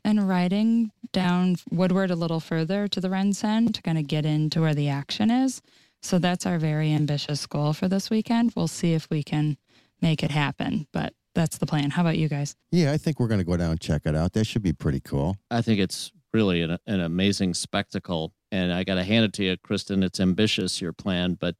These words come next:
Speaker 3: uh, hopefully it'll work. And I'm sure if it does, it'll be, uh, something to remember. Make sure to bring your either headphones or earplugs.
Speaker 2: It's gonna be loud.
Speaker 3: It's loud. Everyone was warning about how loud it's going to be, but,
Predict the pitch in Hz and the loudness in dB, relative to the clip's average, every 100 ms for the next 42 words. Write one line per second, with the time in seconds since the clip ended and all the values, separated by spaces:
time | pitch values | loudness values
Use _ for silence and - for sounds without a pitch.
0 | 98 90 95 107 - 101 90 90 104 110 | -2 -2 -2 -4 -2 0 0 0 2 0
1 | - 85 85 - 113 107 - 80 104 104 | 0 -4 -4 -4 -2 -2 -2 -4 0 2
2 | 95 90 92 90 101 92 87 85 80 - | 2 0 -4 -6 -2 0 2 2 0 -4
3 | _ _ _ _ - 135 117 117 101 107 | _ _ _ _ 0 4 6 4 4 4
4 | 98 110 110 95 101 107 160 139 123 127 | 6 6 6 6 4 6 6 6 8 6
5 | 117 104 95 - _ _ 117 95 82 117 | 6 6 2 -2 _ _ 2 2 4 2
6 | 98 110 101 90 - 104 - 82 73 - | 4 6 6 4 2 2 2 -2 -4 -8
7 | - _ _ - - - 76 76 78 80 | -14 _ _ -12 -12 -6 -4 -2 -2 -2
8 | 64 73 69 113 110 - - 135 123 110 | -2 -4 -4 -6 -12 -8 0 2 4 4
9 | 95 76 - _ - 110 110 107 98 95 | 4 0 -8 _ -8 -6 -2 0 2 0
10 | 92 92 98 90 104 98 95 85 85 90 | 0 0 0 0 2 4 4 2 0 0
11 | 85 80 82 87 76 71 - 80 82 76 | 0 0 0 0 -2 -6 -6 -4 -4 -6
12 | 82 62 - 80 | -8 -8 -8 -10